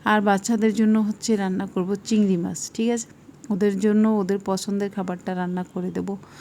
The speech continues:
আর অহনার তো অ্যালার্জির সমস্যা ধরা পড়লো, তারপরে ওই চিংড়ি মাছ খাবে। মানে যত প্রবলেম আছে সেগুলো ও আবার নিজের দেহে ধারণ করবে।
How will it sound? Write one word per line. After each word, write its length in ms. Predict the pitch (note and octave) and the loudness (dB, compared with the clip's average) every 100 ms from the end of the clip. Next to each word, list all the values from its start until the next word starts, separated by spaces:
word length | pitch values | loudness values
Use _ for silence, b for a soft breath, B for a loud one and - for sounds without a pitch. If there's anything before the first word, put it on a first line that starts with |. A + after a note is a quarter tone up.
| B B B - | B B B -2
আর 120 | G3+ | 0
অহনার 360 | G3+ F3+ G3+ G#3 | 2 0 0 -2
তো 80 | G#3 | 0
অ্যালার্জির 600 | G#3 F#3+ F#3+ F#3+ F#3 G3+ | 0 2 2 0 0 0
সমস্যা 500 | F3+ A3 F3+ F3+ G#3 | 0 0 0 0 -2
ধরা 260 | F#3+ F#3 F3 | 0 0 0
পড়লো, 280 | - F3 G3+ | -2 -4 -2
তারপরে 460 | F#3+ F#3 F#3 G3 A3 | -2 -4 -2 0 2
ওই 120 | A#3+ | 0
চিংড়ি 340 | A#3 G3 F#3 | 0 0 2
মাছ 200 | F3+ F3+ - | 0 -4 -6
খাবে। 240 | - F3 | -4 -4
মানে 200 | F3 F#3 F#3 | -2 0 0
যত 280 | F#3 F3+ G#3+ G#3+ | -2 -2 -2 -2
প্রবলেম 440 | G3+ F#3 F3+ G3+ A3 | 0 0 0 0 0
আছে 340 | - F#3+ F#3 B3+ | 0 -4 -2 -2
সেগুলো 440 | B3 - G3+ G3 F#3+ F#3+ | -2 -2 -2 0 0 0
ও 140 | F#3+ F#3+ F#3+ B B B B - | -2 -2 -2 B B B B -4
আবার 420 | F#3 F#3+ G#3 G#3 A3+ | 0 4 4 6 6
নিজের 340 | G#3 F#3+ F#3+ | 6 4 2
দেহে 220 | F3 F3 | 4 2
ধারণ 340 | F3 E3 F3 F3+ | 2 0 0 0
করবে। 400 | E3+ E3+ D#3+ F#3+ | -2 -2 -2 -4